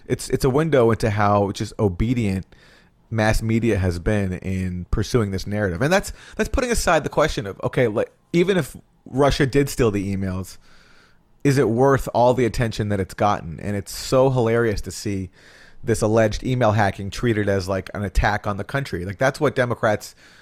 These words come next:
describe it as. You know, it's a, you know, if you watch Rachel Maddow, it's constantly, "Russia attacked our democracy, Russia attacked our election." And, you know, it's like, imagine if all the U S did around the world was just stealing people's emails. It'd be a wonderful world,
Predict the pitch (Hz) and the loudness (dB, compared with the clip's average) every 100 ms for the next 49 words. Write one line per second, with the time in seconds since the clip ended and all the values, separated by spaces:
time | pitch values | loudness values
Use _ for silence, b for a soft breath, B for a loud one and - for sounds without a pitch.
0 | B 120 107 131 131 110 92 78 - 110 | B -6 0 2 4 2 -2 -4 -6 -4
1 | 104 107 - 117 101 120 107 104 104 - | 0 -2 2 2 2 0 -2 -2 -4 -4
2 | 120 120 120 - 113 113 107 107 104 85 | -2 0 0 0 -2 -2 -2 0 -2 -2
3 | 82 - 101 104 104 95 98 110 - 113 | -6 -4 -4 -4 -6 -2 0 0 0 0
4 | 87 - 104 98 - - b b b - | 0 -2 -4 -4 -10 -20 b b b -6
5 | 104 101 107 107 110 - 113 101 98 - | -4 -2 -2 -2 -4 -4 -4 -2 -2 -2
6 | 101 - 98 - 98 92 98 104 90 90 | -4 -2 -4 -2 -4 -2 -4 -6 -8 -8
7 | 92 B B B B 117 113 107 104 - | -8 B B B B -6 -2 -2 -2 -4
8 | 113 - 120 113 - 120 127 151 165 180 | -4 0 0 0 -4 -2 0 0 0 -2
9 | 156 - 107 120 123 120 113 113 117 - | -2 -2 2 2 2 2 4 4 2 0
10 | 107 95 98 95 95 95 101 92 92 92 | 0 0 0 -2 -2 0 0 0 -2 -2
11 | 98 - 117 107 - 104 95 98 104 90 | -4 0 0 0 -4 -6 -4 -4 -6 -6
12 | 69 78 - b b b 120 123 127 113 | -8 -12 -18 b b b 0 4 4 4
13 | 143 147 - 139 120 151 95 - | 2 2 0 0 2 2 0 -4